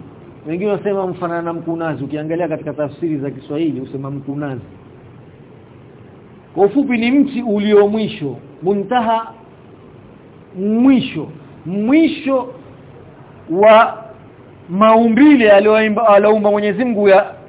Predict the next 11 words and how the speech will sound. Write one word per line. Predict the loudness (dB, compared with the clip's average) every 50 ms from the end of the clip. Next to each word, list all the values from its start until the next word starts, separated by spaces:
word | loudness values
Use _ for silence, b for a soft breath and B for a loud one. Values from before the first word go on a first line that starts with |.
| -20 -20 -20 -20 -20 -20 -20 -6 -2
ardhi | 0 0 0 0 0 0 2
yetu | 4 6 6 4 4 0 -4
na | -2 -2 -2 -2
mbingu | -2 -4 -6 -6 -6 -6 -6 -4
zake | -2 -2 -2 -2 -4 -8 -8 -4
saba, | 0 2 2 2 2 0 -4 -4 B B B B B B
mwisho | -8 -6 -4 -4 -4 -2 -2 -2 -2 -2 -2 0 0 2 2
kabisa | 4 2 4 2 2 2 0 -2 -2
iko | -2 -2 -6 -6
Sidratul | -8 -8 -8 -8 -8 -8 -8 -10 -10
Muntaha. | -10 -10 -10 -8 -8 -8 -10 -10 -12